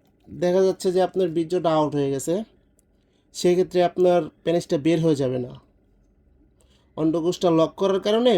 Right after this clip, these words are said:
প্যানিসটা বের হয়ে যাবে না। দেখতেই পাচ্ছেন কতটা কোয়ালিটিফুল প্রোডাক্টটি।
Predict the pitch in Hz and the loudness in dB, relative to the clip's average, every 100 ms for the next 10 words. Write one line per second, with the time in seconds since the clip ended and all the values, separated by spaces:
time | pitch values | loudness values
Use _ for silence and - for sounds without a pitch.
0 | - _ 170 180 - 156 165 180 170 156 | 0 _ -2 -2 0 -2 4 4 4 0
1 | 135 123 127 139 _ _ _ _ _ _ | 0 -4 -8 -12 _ _ _ _ _ _
2 | _ _ _ _ _ _ _ _ _ _ | _ _ _ _ _ _ _ _ _ _
3 | _ _ - - 180 160 - 180 202 - | _ _ -16 -4 -4 -4 -2 -2 -2 -6
4 | _ _ _ _ _ - 147 170 160 175 | _ _ _ _ _ -8 -6 -4 -4 -4
5 | - 165 165 175 - 147 139 135 135 - | 0 0 0 -4 -4 -6 -4 -4 -4 -2